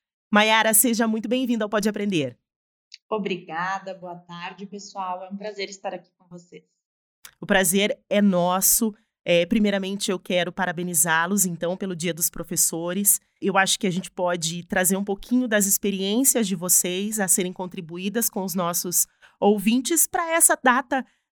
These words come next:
Speaker 1: tão importante. Então, pra gente começar o nosso bate-papo, eu quero pedir pra que vocês se apresentem um pouquinho e falem um pouco da realidade do município, da escola, né, onde vocês atuam, e também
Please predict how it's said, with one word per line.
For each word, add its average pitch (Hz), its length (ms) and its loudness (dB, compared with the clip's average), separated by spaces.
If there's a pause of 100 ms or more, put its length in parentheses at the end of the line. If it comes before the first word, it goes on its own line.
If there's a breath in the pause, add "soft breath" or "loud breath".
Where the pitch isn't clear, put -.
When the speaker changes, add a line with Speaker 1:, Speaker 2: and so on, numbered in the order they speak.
(120)
Speaker 1:
tão 262 280 6
importante. 220 760 0
Então, 240 420 2 (240 soft breath)
pra - 140 2
gente 320 180 4
começar 226 440 4
o 202 40 4
nosso 190 260 -2
bate-papo, 214 540 -2
eu 240 60 -6
quero 311 160 -2
pedir 277 220 0
pra 285 140 -8
que 294 80 -8
vocês 285 420 0
se - 120 2
apresentem 262 560 0
um 262 80 -4
pouquinho 208 580 -4
e 330 80 -2
falem 294 440 4
um 262 60 0
pouco 240 220 -2
da 220 100 -2
realidade 220 640 0
do 262 80 0
município, 226 720 0
da 185 140 -2
escola, 202 640 2
né, 208 180 2
onde 202 200 -2
vocês 175 420 -2
atuam, 214 460 -4 (320 loud breath)
e 403 100 -2
também 349 440 0